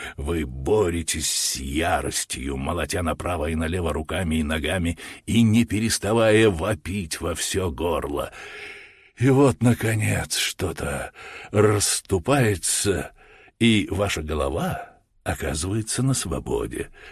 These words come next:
На расстоянии двух футов вы смутно различаете полуодетого мужлана, собирающегося вас убить, и готовитесь к борьбе не на живот, а на смерть.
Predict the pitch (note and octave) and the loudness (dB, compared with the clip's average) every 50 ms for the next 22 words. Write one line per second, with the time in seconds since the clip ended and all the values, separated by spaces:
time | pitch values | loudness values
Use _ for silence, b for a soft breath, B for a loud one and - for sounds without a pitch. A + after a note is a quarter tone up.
0 | B B - A#2+ A#2+ A#2+ A2+ A2 G#2+ - - - - - G2 G#2+ G#2+ A2 B2+ A#2+ | B B 2 4 6 6 4 2 0 0 -2 -2 -2 -2 -2 0 0 2 2 2
1 | G2+ G2+ G2 G2+ F#2+ D#2+ C#2+ D2 D#2+ G2+ A2+ A2+ - - - - - - C4+ B3 | 2 2 2 2 2 0 -2 -4 -2 -2 -2 -2 -4 -8 -10 -6 -2 0 0 0
2 | - G2 E2 - - - C2 C#2 F2+ G#2 - - - - G#2 A2 - - F#2+ G2 | 0 -2 -2 -2 -4 -8 -6 -4 -2 -2 -2 -2 0 0 0 0 0 0 0 2
3 | G2 F#2+ G2+ F2+ D#2+ E2 F#2+ F#2+ - - F2+ G2 E2 D#2 D2+ - D#2+ D#2 - E2 | 4 4 4 2 2 -2 -4 -4 -2 -2 -2 -2 -2 -2 -4 -4 -6 -6 -4 -4
4 | D2+ D#2 D#2 D2+ D2 D2 C#2+ D2+ C2+ - C#2+ C#2 C#2 C#2 C#2+ D2+ D2 C#2 C2 B1+ | -2 -2 0 0 -2 -2 -2 -4 -4 -4 -4 -4 -4 -4 -4 -4 -4 -4 -4 -4
5 | C2 C#2+ F2 G2 G#2 G2+ D#2+ D#2+ D2+ - B B B B B B B - - D2 | -4 -4 -2 -2 -2 -2 -2 -2 -4 -6 B B B B B B B -4 -4 -4
6 | C2+ C#2 C#2+ C#2+ C#2 D2+ D#2 E2 D#2+ D#2+ D2+ - - - - D#2+ D#2 C#2+ C#2+ - | -4 -2 -2 -2 -2 -2 -2 -2 -2 -4 -4 -2 -2 -4 -4 -4 -4 -2 -2 -2
7 | - C#2+ C#2 C#2 B1+ D2 E2 D#2 - - - - - F2+ D#2+ C#2+ C#2+ F2 E2+ D#2 | -2 -2 -2 -2 -2 0 0 0 -2 -4 -4 -4 -4 -4 -4 -4 -4 -4 -4 -4
8 | - - - - - B B B B B B B B - D2+ D#2+ F2 F#2+ F#2 E2 | -6 -8 -12 -14 -14 B B B B B B B B -4 -2 -2 -2 -2 -2 0
9 | G2 G#2+ G#2 D#2 F#2 F#2 G#2 G#2 G2+ G#2 - - G2+ G#2 G2 F2 E2 C#2+ C#2 C#2 | 0 0 0 -2 -2 -2 0 2 2 0 0 0 0 0 0 0 -2 -4 -6 -6
10 | C#2 F2 G2 F#2 E2 D2+ C#2+ E2 G#2 G#2 G2 G2 G2 G#2 G2+ G2+ G#2 G#2 G#2 G#2+ | -4 -2 -2 -2 -2 -4 -4 -2 0 0 2 2 2 2 2 2 2 4 4 4
11 | A2 G#2+ G2 F#2+ A2 A#2 G#2 D#2+ F2+ F#2+ F2+ F2+ - - - - - - - - | 6 4 4 6 6 4 4 4 2 0 0 -2 -2 -4 -6 -8 -6 -6 -4 -2
12 | - - - - - - C2 C#2 C2+ A1+ A1 A1 G#1+ G#1 - - - - - - | -2 -4 -4 -4 -4 -6 -6 -6 -4 -4 -4 -4 -4 -4 -6 -8 -10 -12 -14 -18
13 | _ - - - - | _ -18 -18 -18 -18